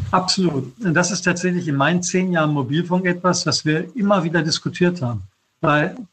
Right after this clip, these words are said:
du hast, man mehr, weißt bei dem Anstieg, dass mein Netz in einem Zeitpunkt zwei, drei, vier Jahre gar nicht mehr in der Lage ist, die Daten zu transportieren. Das heißt, die Wette eins ist, man hofft auf quasi Lieferanten wie Huawei oder andere,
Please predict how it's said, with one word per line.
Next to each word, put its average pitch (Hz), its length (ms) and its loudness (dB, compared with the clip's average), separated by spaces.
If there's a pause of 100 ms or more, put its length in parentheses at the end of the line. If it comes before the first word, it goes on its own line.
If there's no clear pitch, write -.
(180)
du 123 180 -2
hast, 180 380 0
man 143 320 2
mehr, 139 300 0
weißt 190 380 0
bei 147 120 2
dem 180 220 2
Anstieg, 180 540 -2
dass - 180 0
mein 143 220 2
Netz 156 400 -2 (280)
in 214 180 2
einem 151 220 2
Zeitpunkt 175 600 0
zwei, 156 280 2
drei, 151 300 0
vier 151 260 0
Jahre 135 560 0 (280)
gar 165 100 2
nicht 190 180 -2
mehr 175 100 4
in 160 40 -2
der 156 100 2
Lage 170 280 2
ist, - 140 -4
die 143 60 -4
Daten 165 280 2
zu - 100 -6
transportieren. 151 840 -2 (340)
Das - 140 0
heißt, 160 220 2
die 135 140 0
Wette 165 280 2
eins 147 380 0
ist, 208 300 -4 (220)
man 139 200 2
hofft 190 280 0
auf 160 240 -2
quasi 139 300 2
Lieferanten 147 880 0 (260)
wie 139 200 0
Huawei 151 640 2
oder 147 180 -2
andere, 180 600 0